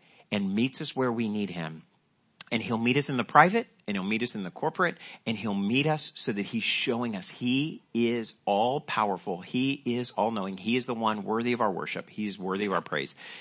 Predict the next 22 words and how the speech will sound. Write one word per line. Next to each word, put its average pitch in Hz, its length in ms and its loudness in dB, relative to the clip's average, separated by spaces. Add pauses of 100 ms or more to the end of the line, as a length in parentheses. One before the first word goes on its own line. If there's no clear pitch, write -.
(140)
And 92 100 -8
we 95 80 0
want 92 160 -2
to 85 60 -6
humble 85 240 -4
ourselves - 280 -8
before - 300 -10
him. 82 180 -14 (1600)
Romans 95 300 -2
twelve, 92 440 6 (1900)
"Rejoice 117 400 2
in 151 80 2
hope, 87 400 -2
be 95 100 -2
patient 110 560 0
in 101 140 -4
tribulation, 95 760 2
and 80 140 -8
be 90 80 -2
constant 98 720 -2
in 82 140 -10
prayer." 71 400 -2